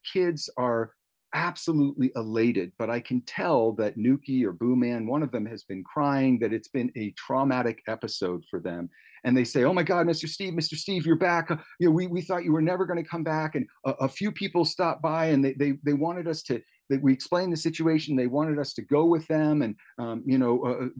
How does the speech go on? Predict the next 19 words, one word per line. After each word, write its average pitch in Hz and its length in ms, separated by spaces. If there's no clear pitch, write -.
they, 143 180
they 139 360
didn't 170 180
understand 165 460
exactly 147 400
why 131 260
we 165 140
were 156 80
there. 143 480
And 104 120
I 160 120
realized 151 680
in 123 120
that 120 240
moment, 120 480
"Oh 190 140
my 202 160
God, 110 560
if 151 220